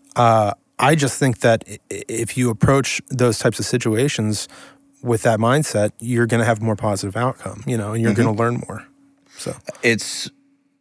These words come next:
Speaker 2: I do think, though, for people starting out, it's easier said than done.
Speaker 1: Sure.
Speaker 2: Because when you are in a situation where you're, like, struggling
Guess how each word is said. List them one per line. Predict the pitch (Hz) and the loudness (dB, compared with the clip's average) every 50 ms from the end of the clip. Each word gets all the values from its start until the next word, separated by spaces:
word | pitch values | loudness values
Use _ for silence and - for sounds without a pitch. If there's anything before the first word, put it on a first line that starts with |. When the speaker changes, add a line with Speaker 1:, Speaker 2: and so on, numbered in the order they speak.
| _ _ - - - _ _ - | _ _ -18 -18 -18 _ _ 2
Speaker 2:
I | 107 113 | 2 2
do | 110 101 127 131 | 2 2 0 0
think, | 123 - 135 127 120 - | 2 2 2 2 2 2
though, | 117 110 101 | 0 0 0
for | 87 - - 98 87 | -2 -2 -2 -2 0
people | - 104 90 - 85 | 0 -2 -2 -2 -4
starting | - - 90 85 78 80 78 | 0 2 2 4 4 2 2
out, | 80 78 76 64 - | 2 0 0 -2 -4
it's | 80 80 - - | -6 -6 -4 -2
easier | 80 85 82 78 76 76 76 | 0 0 0 0 -2 -2 -4
said | - - - 76 73 | -4 -2 -2 -2 0
than | 73 71 71 | 0 -2 0
done. | 69 80 76 67 69 73 - _ | 0 0 0 -2 -4 -6 -8 _
Speaker 1:
Sure. | - - 196 - - 98 - _ | -2 0 0 0 0 -2 -6 _
Speaker 2:
Because | - 92 87 - - 87 85 82 78 78 76 76 76 73 - - - - - - | 0 0 0 2 2 2 4 4 2 2 0 -2 -4 -4 -6 -10 -14 -20 -12 -6
when | 101 95 90 90 87 85 | -2 0 2 4 4 4
you | 82 80 82 - | 4 2 0 2
are | 60 101 107 110 107 104 101 | 2 2 4 4 4 2 2
in | 98 92 | 0 -2
a | 87 | -2
situation | - - 95 87 - 90 90 87 85 82 - - 87 87 82 80 | -2 -2 -4 -2 0 0 2 2 2 0 0 0 2 2 2 2
where | 78 78 76 76 76 76 73 73 - _ _ _ _ _ _ _ _ _ _ _ _ | 0 0 0 0 0 -2 -2 -4 -8 _ _ _ _ _ _ _ _ _ _ _ _
you're, | - 82 80 | -2 0 2
like, | 80 76 71 69 69 62 - _ _ _ _ _ _ _ | 2 2 0 0 -4 -6 -8 _ _ _ _ _ _ _
struggling | - - - - 104 110 110 101 80 80 73 73 78 90 95 | -12 -10 0 2 4 4 4 4 2 0 -2 -2 -4 -6 -8